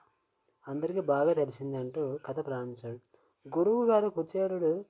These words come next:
చాలా పేదవాడు. గురువు గారు కుచేలుడు చాలా పేదవాడు. చినిగిపోయిన వస్త్రాలు కట్టుకొని తిరిగేవాడు. కుటుంబం గడపడం కష్టంగా ఉంది. ఒకనాడు కుచేలుడితో ఆయన భార్య,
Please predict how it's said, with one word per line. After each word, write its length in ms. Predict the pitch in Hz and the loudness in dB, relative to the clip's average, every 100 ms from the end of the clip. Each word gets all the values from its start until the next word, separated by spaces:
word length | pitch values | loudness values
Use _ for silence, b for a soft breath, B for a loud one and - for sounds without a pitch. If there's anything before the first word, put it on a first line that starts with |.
| 143 | -8
చాలా 220 | 123 156 | -4 -4
పేదవాడు. 840 | 160 135 135 127 120 123 _ - 135 | -2 -2 -2 -4 -6 -10 _ -14 -6
గురువు 220 | 147 180 202 | -2 0 2
గారు 140 | 196 | 0
కుచేలుడు 560 | 170 151 180 170 185 135 | -2 -4 2 2 2 -4
చాలా 160 | 131 | -4
పేదవాడు. 520 | 151 127 143 131 117 123 _ b b b b b - | -4 -2 -2 -2 -4 -10 _ b b b b b -2
చినిగిపోయిన 380 | 202 233 233 220 | 0 0 2 2
వస్త్రాలు 400 | 185 - 190 185 | 2 2 2 2
కట్టుకొని 500 | 160 - 139 139 156 | 0 -4 -4 -2 -4
తిరిగేవాడు. 580 | - 139 131 127 123 120 | -6 -6 -2 -2 -4 -4
కుటుంబం 540 | - 160 208 226 226 | -6 -6 -4 -2 0
గడపడం 300 | 180 165 175 | 0 0 -2
కష్టంగా 500 | - 143 - 180 175 | -4 -10 -8 -4 -2
ఉంది. 120 | 139 | -2
ఒకనాడు 540 | 135 135 143 160 208 185 | -2 -4 -4 -2 -2 -2
కుచేలుడితో 880 | 160 151 202 208 180 160 147 180 202 _ _ B B B B | -4 -6 -2 0 0 0 0 -2 -8 _ _ B B B B
ఆయన 240 | 147 147 | 0 2
భార్య, 580 | 139 131 151 175 147 170 | 0 0 0 0 -2 -4